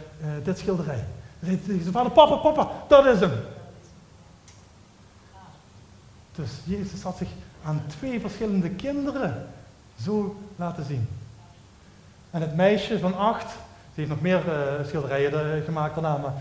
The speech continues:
het meisje van acht zei, "Ja, ja," zegt ze, "het is niet helemaal gelukt, want ja, die ogen, die ogen, die zijn zo doordringend." En ze zegt, "Maar ik kreeg het niet zoals ik het heb gezien, want die kleur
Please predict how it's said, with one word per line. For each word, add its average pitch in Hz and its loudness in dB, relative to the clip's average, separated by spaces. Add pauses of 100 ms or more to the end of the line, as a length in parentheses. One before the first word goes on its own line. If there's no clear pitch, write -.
(180)
het 147 -8
meisje 196 -2
van 185 -4
acht 196 -6
zei, 202 -8 (220)
"Ja, 220 -4 (100)
ja," 214 -4 (800)
zegt 202 -4
ze, 190 -2 (800)
"het 196 -10
is 240 -6
niet 226 -4
helemaal 247 0
gelukt, 175 2 (320)
want 185 0
ja, 220 -6 (460)
die 185 -2
ogen, 175 0
die 214 -10
ogen, 226 0
die 165 0
zijn 180 0
zo 240 -2 (160)
doordringend." 202 0 (320)
En 160 -6
ze 165 -4
zegt, 190 0 (320)
"Maar 185 -2 (640)
ik - -10
kreeg 269 -2
het - -6
niet 226 0
zoals 214 -4
ik 208 -4
het 208 -2
heb 196 -4
gezien, 214 0
want 160 -2 (460)
die 151 -4
kleur 233 -2